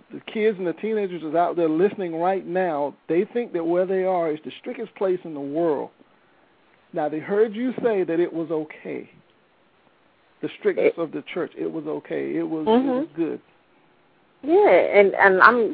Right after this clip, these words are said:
Speaker 2: when I say it was strict, it was strict. You know, I couldn't listen to secular music.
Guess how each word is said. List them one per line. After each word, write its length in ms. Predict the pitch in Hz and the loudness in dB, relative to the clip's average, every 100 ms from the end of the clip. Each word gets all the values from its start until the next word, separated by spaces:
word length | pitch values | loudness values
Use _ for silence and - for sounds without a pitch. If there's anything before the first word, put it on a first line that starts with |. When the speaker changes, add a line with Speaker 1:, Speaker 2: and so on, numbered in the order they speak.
| - | 0
Speaker 2:
when 120 | 165 | 6
I 120 | 202 262 | 8 8
say 140 | 254 | 10
it 100 | 247 | 10
was 100 | 226 - - | 10 4 4
strict, 300 | 277 339 - - | 8 8 6 6
it 260 | 170 180 208 | 10 12 12
was 180 | 262 - | 8 6
strict. 340 | - 370 330 - _ - | 8 10 10 8 _ -2
You 120 | 214 | 6
know, 200 | 214 202 | 8 10
I 160 | 214 - | 8 8
couldn't 200 | 247 233 | 4 8
listen 240 | 240 254 | 6 6
to 100 | 208 - | -2 4
secular 300 | 185 175 170 | 4 4 -2
music. 480 | 160 160 147 156 | 0 0 6 6